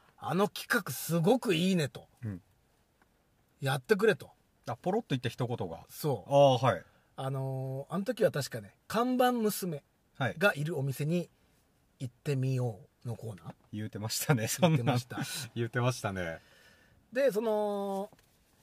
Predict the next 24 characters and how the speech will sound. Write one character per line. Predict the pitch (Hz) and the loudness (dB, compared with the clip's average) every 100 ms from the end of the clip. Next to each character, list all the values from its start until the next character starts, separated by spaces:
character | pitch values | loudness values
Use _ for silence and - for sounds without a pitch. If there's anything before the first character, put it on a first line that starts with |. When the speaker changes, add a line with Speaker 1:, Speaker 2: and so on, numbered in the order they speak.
| _ _ - | _ _ -6
Speaker 1:
方 | 165 160 123 - _ | -2 0 -2 -10 _
Speaker 2:
は | 120 - | -8 -8
い。 | - | -8
Speaker 1:
か | - | -2
ら | 156 | 0
も | 147 139 120 _ _ | 0 -2 -4 _ _
う | - | -4
早 | 202 | -2
速、 | - 165 151 123 - | -2 -2 -2 -4 -4
Speaker 2:
は | 117 | -6
い。 | 85 | -6
Speaker 1:
も | - 151 | -6 -6
う | - | -4
い | 147 | 0
た | 175 | 4
だ | 160 | 4
い | |
て | 143 | 2
ま | 135 | -2
す、 | 127 | -2
お | 139 | -4
便 | 123 107 | -4 -6
り。 | 98 _ _ | -10 _ _
Speaker 2:
お、 | 180 180 | -2 -2